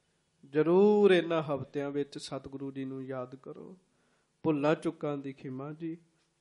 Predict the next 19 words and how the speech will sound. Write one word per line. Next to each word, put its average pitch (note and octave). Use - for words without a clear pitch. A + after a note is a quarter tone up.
ਕੱਲ੍ਹ F3
ਨੂੰ F3+
ਵੀ D#3+
ਇਸੇ D3
ਤਰ੍ਹਾਂ C#3
ਪਹੁੰਚ C#3+
ਕੇ C3+
ਦਰਸ਼ਨ C#3
ਦਿਓ। D3+
ਮੈਂ D3+
ਹੱਥ D#3
ਜੋੜ D3+
ਕੇ C#3+
ਤੁਹਾਡੇ C#3
ਚਰਨਾਂ C3+
'ਚ C3+
ਬੇਨਤੀ C3+
ਕਰਨੇ C3
ਆ। D3+